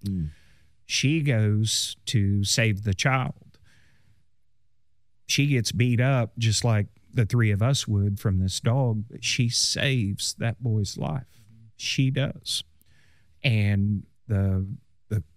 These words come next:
Speaker 2: coolest part about my job, and while I'll never leave, is we have the ability to bless people with our blessings.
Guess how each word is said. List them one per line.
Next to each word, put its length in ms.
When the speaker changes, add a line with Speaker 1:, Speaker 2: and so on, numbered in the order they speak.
Speaker 2:
coolest 420
part 180
about 260
my 140
job, 400
and 120
while 260
I'll 120
never 360
leave, 380
is 220
we 280
have 240
the 120
ability 800
to 320
bless 340
people 480
with 240
our 140
blessings. 640